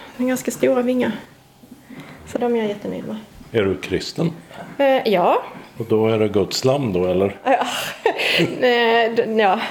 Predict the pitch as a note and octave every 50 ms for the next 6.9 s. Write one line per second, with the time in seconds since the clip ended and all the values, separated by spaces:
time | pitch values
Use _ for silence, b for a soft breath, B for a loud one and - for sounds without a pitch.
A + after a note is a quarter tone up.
0 | - - G#3+ B B B B E4 B - G#3 G#3+ G#3+ - - - - - - -
1 | - - - - - - - F3+ - - A3+ A#3 A3+ A3+ A3 A3+ A3+ A3+ A#3+ A3+
2 | G#3+ G#3+ G#3 G3 G3+ G3 - A#3 G3 - - - - G3 F#3+ - A3 A3 A3 A3
3 | G#3 G#3+ G#3 G#3+ - A3 G3+ G3 G#3 A#3 B3+ B3+ B B B B B B B B
4 | B - - - A3 A3+ A3 - G3 F#3+ - G3 G3 G#3 G3+ - G3 F3+ E3+ E3+
5 | - G3+ F3 G3 F#3+ - G3 F3 - - - - A3+ A#3 C4 C#4 C4 G#3+ G3 G3
6 | A3 A#3+ A#3 - - B3 B3+ B3+ C4 B3+ B3 A#3 A#3+ A#3 - - G#3+